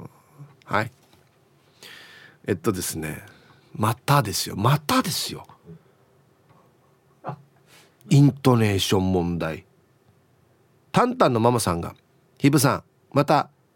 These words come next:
牡蠣の発音よ。海の牡蠣なってるよ。山の牡蠣は気が強いよ。」牡蠣。牡蠣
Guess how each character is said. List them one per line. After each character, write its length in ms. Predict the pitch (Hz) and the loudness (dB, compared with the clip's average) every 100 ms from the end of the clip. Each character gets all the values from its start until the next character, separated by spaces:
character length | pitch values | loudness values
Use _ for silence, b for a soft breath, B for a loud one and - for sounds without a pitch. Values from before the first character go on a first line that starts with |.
| - | -4
牡 220 | 165 - | -2 4
蠣 20 | |
の 80 | 180 | 4
発 240 | 127 131 127 | 4 2 2
音 140 | 123 | 2
よ。 180 | 120 85 _ _ _ _ _ _ _ _ | 2 -2 _ _ _ _ _ _ _ _
海 220 | - 170 190 | 4 6 8
の 80 | |
牡 100 | 202 | 6
蠣 140 | 170 196 | 4 4
な 80 | 175 | 4
っ 40 | |
て 120 | - | 2
る 60 | 127 | 0
よ。 140 | 107 - _ _ _ _ _ _ _ _ b b _ _ _ - | -2 -6 _ _ _ _ _ _ _ _ b b _ _ _ 2
山 340 | 170 185 180 | 6 8 6
の 60 | 202 | 4
牡 260 | 202 175 175 | 2 2 4
蠣 40 | |
は 100 | 143 | 2
気 260 | - 196 180 | 4 4 6
が 80 | |
強 240 | 190 160 120 | 6 4 4
い 40 | |
よ。」 180 | 107 - _ _ _ _ _ _ _ _ _ _ _ _ _ _ _ _ _ _ _ _ _ _ _ _ - | 2 -2 _ _ _ _ _ _ _ _ _ _ _ _ _ _ _ _ _ _ _ _ _ _ _ _ -4
牡 100 | - | -2
蠣。 320 | 165 - 294 - - _ _ _ _ _ _ _ _ _ _ _ _ _ _ _ _ _ - | 0 0 -2 -2 -20 _ _ _ _ _ _ _ _ _ _ _ _ _ _ _ _ _ 0
牡 80 | 180 | 0
蠣 380 | - 330 311 | 0 -4 -6